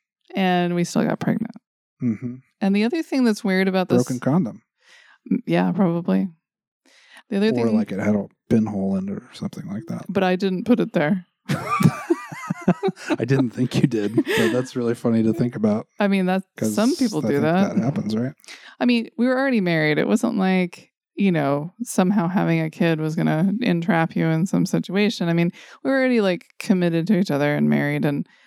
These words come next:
Speaker 1: I think that we were, you know, pretty ha-, happy together. It was just kind of this strange time of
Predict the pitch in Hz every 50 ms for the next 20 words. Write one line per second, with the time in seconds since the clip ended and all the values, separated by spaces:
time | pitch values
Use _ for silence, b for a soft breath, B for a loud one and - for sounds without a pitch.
0 | b b b b - 415 339 - 453 453 427 - 359 - - 202 202 196 185 185
1 | 175 170 165 - - _ _ _ _ _ - 277 330 - - - - - - 180
2 | 175 175 208 - - - - _ _ - 185 - 185 180 180 - 196 175 - -
3 | 202 165 - 175 175 180 170 160 - - 175 - - 190 190 196 214 - - 233
4 | 233 - - - 226 220 202 190 - - - - - - 190 190 185 190 185 180
5 | 180 180 - - - _ _ _ _ _ _ _ _ _ - - - - 160 156
6 | 143 - - - 175 180 180 - - - 170 165 165 160 156 160 - -